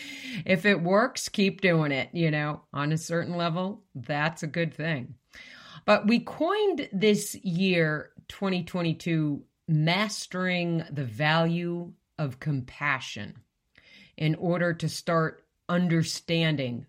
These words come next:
a six universal year in how this one is configured. And I'll get back into what, uh, h-, how we do all this math geeking out, you know. And again, if you're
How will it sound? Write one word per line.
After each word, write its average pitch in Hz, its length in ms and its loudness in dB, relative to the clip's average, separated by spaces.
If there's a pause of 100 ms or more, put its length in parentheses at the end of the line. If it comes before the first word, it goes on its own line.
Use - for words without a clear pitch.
(120)
a 135 80 -6
six - 420 -8
universal 127 560 -8
year 131 420 -6
in 139 440 -4
how 147 240 -4
this 160 360 -2
one 151 320 -2
is 131 280 -4
configured. 120 680 -8 (1200)
And 135 360 -4
I'll 135 180 -4
get 139 240 -6
back 139 340 0
into 143 500 -2 (600)
what, 156 640 0 (100)
uh, 147 640 -4 (440)
h-, - 360 -12
how 170 240 -4
we 160 120 0
do 156 220 0
all 151 140 -2
this 143 260 -6
math 151 360 -2
geeking 151 400 0
out, 143 340 -2 (100)
you 156 100 0
know. 139 340 -2 (440)
And 156 160 -2
again, 151 280 0
if 151 160 -2
you're 147 360 -4